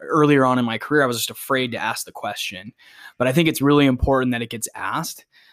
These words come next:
because, uh, you deserve to understand what the breakdown of the team looks like,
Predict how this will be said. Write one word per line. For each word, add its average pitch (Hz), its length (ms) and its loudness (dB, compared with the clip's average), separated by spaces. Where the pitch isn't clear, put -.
because, 123 800 -2
uh, 120 260 -2
you 147 180 0
deserve 147 380 4
to 139 100 -2
understand 127 680 -2
what 123 220 -2
the 127 80 -4
breakdown 127 420 -2
of 120 60 -4
the 117 80 -6
team 147 300 0
looks 135 260 0
like, 123 380 0